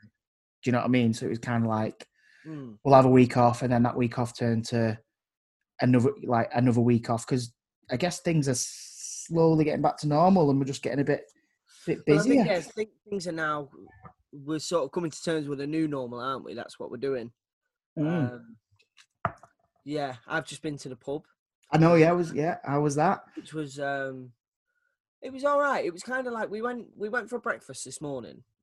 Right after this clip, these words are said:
Speaker 2: Um,
Speaker 1: To a
Speaker 2: and
Speaker 1: restaurant?
Speaker 2: to, to a restaurant this morning, and, um, they said, uh, the,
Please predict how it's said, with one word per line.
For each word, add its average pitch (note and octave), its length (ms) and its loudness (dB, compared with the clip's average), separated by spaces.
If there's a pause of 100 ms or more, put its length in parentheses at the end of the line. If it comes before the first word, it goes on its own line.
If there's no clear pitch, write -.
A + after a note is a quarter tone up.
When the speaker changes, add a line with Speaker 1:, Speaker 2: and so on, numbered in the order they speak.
Speaker 2:
Um, B2 440 -8 (340)
Speaker 1:
To D#3+ 100 6
a D3+ 40 8
Speaker 2:
and D3 40 6
Speaker 1:
restaurant? C#3+ 360 2 (500)
Speaker 2:
to, D3 200 -6
to F#3 160 -4
a F#3 60 -2
restaurant E3+ 360 -6
this - 160 -14
morning, B2+ 500 -10
and, C#3 260 -10
um, C3 440 -10 (640)
they D#3+ 180 -6
said, F#3+ 460 -6
uh, D3+ 220 -4
the, D3 200 -12